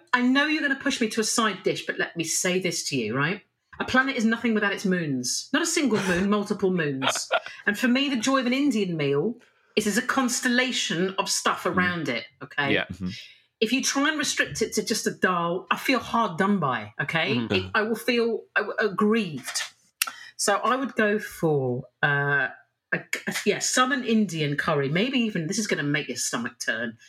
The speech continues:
Speaker 1: maybe even beetroot, beetroot curry.
Speaker 3: Wow.
Speaker 2: Wow.
Speaker 1: But it doesn't have to be, if you don't like that, you can put, you can have an okra one. You can have, it's this thing, you can put anything you want in it, and it's utterly delicious. So I have a camper van, and when times were better,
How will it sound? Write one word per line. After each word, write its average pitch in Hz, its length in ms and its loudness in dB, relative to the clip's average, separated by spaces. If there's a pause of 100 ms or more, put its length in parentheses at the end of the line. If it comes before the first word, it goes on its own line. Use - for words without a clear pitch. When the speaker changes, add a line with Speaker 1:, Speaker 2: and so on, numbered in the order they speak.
(140)
Speaker 1:
maybe 277 220 2
even 226 320 -2
beetroot, 160 560 -4 (200)
beetroot 247 520 -2
curry. 127 440 0 (160)
Speaker 3:
Wow. 120 340 2
Speaker 2:
Wow. 98 420 0
Speaker 1:
But 330 100 4
it 330 140 -4
doesn't 381 180 2
have - 140 -2
to - 80 -2
be, 330 80 0 (100)
if - 160 -2
you 339 180 0
don't 311 160 0
like 294 160 0
that, 311 200 0
you 285 80 -4
can 269 140 -2
put, - 200 -4
you 277 120 2
can 285 100 2
have 277 120 2
an 294 60 0
okra 262 380 0
one. 143 260 -2
You 208 140 0
can 240 120 2
have, 247 140 0
it's 302 100 -2
this 330 120 -2
thing, 370 260 -2
you 269 60 0
can 269 100 -2
put 302 160 -2
anything 269 340 0
you 220 100 2
want 226 240 0
in 285 120 0
it, - 140 -4
and 170 100 0
it's - 200 -8 (460)
utterly - 420 0
delicious. 175 540 -2 (280)
So 254 160 4
I 302 40 6
have 302 100 0
a 262 40 -4
camper 233 340 2
van, 143 220 0
and 156 100 0
when 196 160 4
times 214 300 2 (220)
were 180 120 2
better, 151 460 0